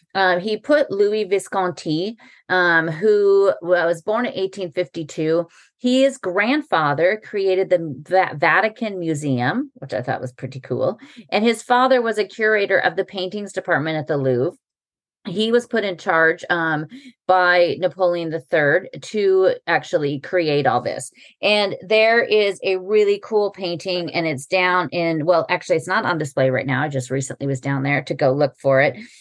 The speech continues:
Um, and it was not there, but it's a really cool painting. And in this painting, it was painted in eighteen fifty-three by Ange Tissier, and it's called Visconti pre-, uh, is presenting to Napoleon the Third the plans for the new Louvre. And in this one,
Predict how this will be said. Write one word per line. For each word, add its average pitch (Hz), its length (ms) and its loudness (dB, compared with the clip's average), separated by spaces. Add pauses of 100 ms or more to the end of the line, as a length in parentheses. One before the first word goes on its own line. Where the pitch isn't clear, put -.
(200)
Um, 170 320 2
and 185 280 2
it 190 180 4
was 180 200 0
not 277 280 0
there, 131 280 0
but 196 160 0
it's 185 100 -8
a 208 100 2
really 240 320 2
cool 240 220 -2
painting. 185 460 -4
And 180 180 -2
in 202 160 -2
this 202 140 -2
painting, 180 300 -2
it - 20 2
was 180 100 2
painted 208 300 -6
in - 40 -4
eighteen 180 280 -4
fifty-three 175 640 -2
by - 340 0
Ange 165 280 -4
Tissier, 160 640 0 (300)
and 180 120 -2
it's 185 140 2
called 208 260 0
Visconti 196 680 -2
pre-, - 340 -4
uh, 165 260 2
is 139 140 -4
presenting 180 720 0
to 214 160 -4
Napoleon 202 480 -2
the 180 80 4
Third 165 300 2
the 165 60 -2
plans 170 440 -4
for 180 120 0
the 170 120 2
new 156 260 -2
Louvre. 156 500 0 (380)
And 208 200 -2
in 269 240 2
this 269 220 2
one, 196 360 0